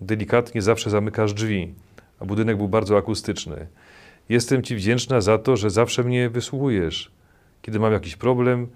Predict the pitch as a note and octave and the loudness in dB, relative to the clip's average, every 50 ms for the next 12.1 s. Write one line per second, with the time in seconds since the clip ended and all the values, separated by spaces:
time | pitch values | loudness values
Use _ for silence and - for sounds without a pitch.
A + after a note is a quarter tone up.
0 | _ _ _ _ - A2+ G#2 - A#2 G#2+ F#2+ - - G2 F2 F2 - A2+ A#2+ G#2 | _ _ _ _ -8 -8 -6 -2 -2 -4 -4 -4 -6 -8 -8 -6 -6 -6 -4 0
1 | A2 A2 G#2+ G#2+ G#2 G#2+ - - - - - - - G2+ F2 - F2 E2 E2 - | 2 2 2 2 0 -4 -12 -20 -20 -16 -14 -10 -8 -8 -6 -4 -4 -4 -4 -6
2 | - - _ _ - - - - - _ - F2 G2+ A#2+ A#2 A#2+ D3+ D#3+ D3+ - | -8 -12 _ _ -20 -20 -20 -20 -20 _ -12 -6 -4 -4 -2 0 2 0 0 0
3 | C3 A#2+ G#2 A#2 A#2 A2+ - C3 A#2+ B2+ B2+ B2+ A#2 G2+ - A2 G#2+ - - B2+ | 0 2 4 4 4 4 4 2 2 2 2 2 0 0 0 -2 -2 -2 -4 -8
4 | A#2 G#2+ - - _ _ - - - - A2+ G#2 G#2 A#2+ B2 B2 G#2+ G2+ G2+ F#2+ | -8 -8 -12 -20 _ _ -12 -6 0 0 0 0 -2 -4 -4 -2 0 0 2 2
5 | G2 G#2+ G#2+ A2 A2 A2 A2 - - - - _ _ - - A2 F#2+ F#2 G#2+ G#2 | 2 0 0 -2 -4 -8 -12 -18 -20 -20 -20 _ _ -4 -2 -2 2 2 2 2
6 | G2 F#2+ G#2 G#2+ G2+ - - - - - A2+ A2+ A2 G2 E2+ - - - D#2+ - | 2 2 0 0 0 -2 -8 -10 -4 0 2 2 2 0 0 -2 -6 -8 -10 -12
7 | - - - _ _ _ _ _ _ _ - _ _ - _ _ _ _ _ _ | -16 -20 -20 _ _ _ _ _ _ _ -20 _ _ -20 _ _ _ _ _ _
8 | _ _ _ - A#2 A#2 C3 D#3 G#3 G#3 F#3 C3+ - - C#3+ C3 B2+ C3 B2+ A#2 | _ _ _ -8 -4 -2 -2 0 4 4 4 4 2 0 -2 0 2 2 4 4
9 | G#2+ G#2 F#2 E2+ E2+ F2+ E2+ E2 G2 A#2 B2+ D#3+ D#3+ C#3 - A#2+ A#2+ A2 A#2 C3 | 4 4 2 2 -2 -6 -6 -4 -4 0 2 2 2 2 2 0 0 2 2 2
10 | C3 B2+ B2 B2 B2 A#2+ - - - _ _ _ _ _ _ _ _ _ - - | 4 4 2 0 0 -2 -6 -14 -20 _ _ _ _ _ _ _ _ _ -18 -12
11 | - - B2 A#2 G2+ B2 A#2+ G2+ B2 G#2+ G#2+ A2 G#2+ G#2 G2 F2+ F2 F2 E2+ F2 | -4 0 0 2 2 2 0 2 2 2 2 2 2 2 0 -2 -4 -6 -10 -12
12 | F2+ - | -14 -16